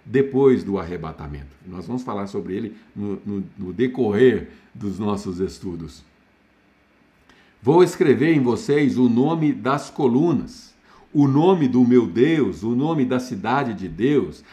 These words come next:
a nova Jerusalém que desce do céu." E nós vamos ter uma aula só sobre essa nova Jerusalém.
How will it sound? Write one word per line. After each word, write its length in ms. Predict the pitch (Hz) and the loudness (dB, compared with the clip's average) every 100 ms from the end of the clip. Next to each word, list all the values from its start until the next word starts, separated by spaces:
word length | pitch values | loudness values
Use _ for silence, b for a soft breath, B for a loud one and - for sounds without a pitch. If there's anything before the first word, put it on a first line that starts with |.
| B | B
a 160 | 120 | 0
nova 500 | 131 139 165 180 135 | 0 2 2 2 0
Jerusalém 760 | 104 127 120 101 98 87 131 131 | 0 2 2 -2 -4 -2 -2 -2
que 140 | 104 107 | -4 -10
desce 640 | 90 120 156 180 - 123 | -2 0 0 -2 -4 -6
do 140 | 98 | -8
céu." 420 | 90 120 131 107 B B | -6 -4 -2 -4 B B
E 60 | 98 | -6
nós 200 | 101 90 | -4 -4
vamos 220 | 117 104 | -4 -4
ter 140 | 120 | -6
uma 180 | 110 98 | -4 -4
aula 200 | 107 123 | -4 -6
só 340 | - - 175 190 | -8 -10 -8 -8
sobre 560 | - 143 131 131 123 B B - | -8 -8 -6 -6 -8 B B -10
essa 280 | 101 - | -8 -6
nova 400 | 95 92 110 95 | -6 -4 -6 -6
Jerusalém. 560 | 85 85 82 80 76 71 | -8 -10 -10 -12 -14 -16